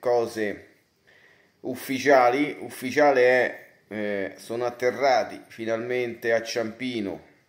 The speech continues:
a mezzogiorno e mezza Renato Sanchez e Paredes, grande entusiasmo all'aeroporto,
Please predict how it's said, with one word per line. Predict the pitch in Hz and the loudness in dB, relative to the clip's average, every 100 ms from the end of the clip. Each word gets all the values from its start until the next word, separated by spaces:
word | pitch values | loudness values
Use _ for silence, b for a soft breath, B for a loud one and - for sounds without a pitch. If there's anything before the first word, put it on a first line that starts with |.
| _ _ _ | _ _ _
a | 107 | -6
mezzogiorno | 107 110 - 110 92 117 113 113 | -6 -8 -8 -10 -8 -6 -6 -6
e | |
mezza | 117 123 120 95 92 95 82 - b b b b b | -4 -2 -2 -4 -8 -10 -10 -16 b b b b b
Renato | 107 113 120 113 120 | -8 -2 -2 -2 -2
Sanchez | 131 123 110 - 104 - 101 | -2 -2 -4 -8 -10 -8 -10
e | 98 | -4
Paredes, | 107 117 147 147 147 147 - 147 - - | -2 0 0 0 -2 -4 -8 -10 -12 -18
grande | 92 104 117 117 | -6 -2 -2 -2
entusiasmo | 110 107 110 110 110 104 101 101 101 | -6 -8 -6 0 0 0 -2 -4 -2
all'aeroporto, | 101 101 101 131 151 147 - 147 143 | 0 -2 -2 0 0 0 -4 -6 -6